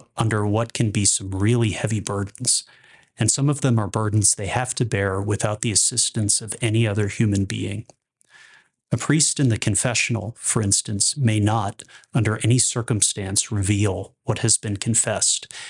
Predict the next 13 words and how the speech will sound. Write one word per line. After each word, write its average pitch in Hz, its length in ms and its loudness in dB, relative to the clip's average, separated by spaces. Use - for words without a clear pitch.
and 101 120 2
that 110 200 2
can 123 160 2
be 113 100 2
a 104 80 0
weighty 95 380 2
burden. 101 500 -4
In 104 100 4
many 139 200 4
places, 123 580 0
priests - 800 0
live 101 200 2
alone, 98 500 0